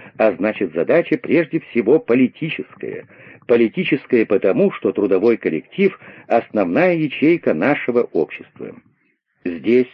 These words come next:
говорил на двадцать четвёртом съезде К П С С Брежнев, важное поле борьбы за повышение трудовой и общественной активности советских людей.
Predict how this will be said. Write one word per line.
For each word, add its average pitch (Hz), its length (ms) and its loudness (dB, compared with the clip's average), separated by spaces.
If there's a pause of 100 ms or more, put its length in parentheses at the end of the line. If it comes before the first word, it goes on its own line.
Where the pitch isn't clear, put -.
(400)
говорил 104 460 2
на 107 140 0
двадцать 95 380 -2
четвёртом 104 540 -2
съезде 95 320 -2
К 92 100 -4
П 87 220 -2
С - 20 -4
С 90 180 0
Брежнев, 67 540 -8 (480)
важное 185 560 0
поле 175 300 2
борьбы 123 540 0 (260)
за 101 220 0
повышение 170 560 0
трудовой 127 640 2
и 156 100 2
общественной 156 920 -2
активности 147 720 -2
советских 113 600 -2
людей. 80 460 -8